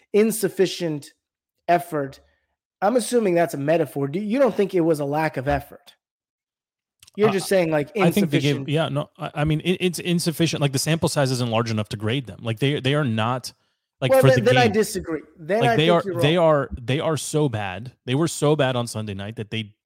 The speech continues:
Speaker 2: like, they do not place on the list of grades. Like, whatever, like, they didn't earn an F, right? Even an F is earned. I don't think they even earned that. Like, with the S A Ts, right? The, the, the old joke used to be, you write your name, you get two hundred points.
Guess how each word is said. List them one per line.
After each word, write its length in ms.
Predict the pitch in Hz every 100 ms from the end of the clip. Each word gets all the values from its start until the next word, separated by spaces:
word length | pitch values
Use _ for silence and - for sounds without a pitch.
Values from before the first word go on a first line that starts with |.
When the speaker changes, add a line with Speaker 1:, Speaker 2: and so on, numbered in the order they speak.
| _ _ -
Speaker 2:
like, 180 | 113 101 _ _ _ 110
they 100 | 120
do 160 | 123 135
not 240 | 127 -
place 400 | - 113 95 - -
on 200 | 110 104
the 60 |
list 380 | 101 101 95 -
of 160 | 104 98
grades. 320 | 101 90 -
Like, 240 | 101 - _
whatever, 420 | 123 123 151 170 - _ _
like, 100 | 139
they 120 | 131 147
didn't 240 | 185 -
earn 220 | 135 135 113
an 160 | 101 117
F, 280 | 92 - -
right? 160 | 123 160
Even 200 | 185 165
an 120 | 131
F 220 | 135 -
is 100 | 107 -
earned. 460 | 139 117 92 98 - _ _ _ _ _ _ _ _ _ _ _ 147
I 80 |
don't 100 | 175
think 120 | 165 131
they 60 |
even 200 | 123 117
earned 200 | 92 110
that. 180 | 117 101
Like, 160 | 139 139
with 80 | 143
the 100 | 147
S 160 | 147
A 120 | 139 123
Ts, 320 | 156 131 117
right? 160 | 110
The, 160 | 120 117
the, 160 | 113 -
the 120 | 104
old 180 | 156 160
joke 240 | 147 143
used 140 | 139 127
to 40 |
be, 100 | 123
you 100 | 117
write 160 | 123 117
your 100 | 113
name, 160 | 110
you 60 | 104
get 120 | 104
two 140 | - 104
hundred 220 | 92 -
points. 400 | 143 101 -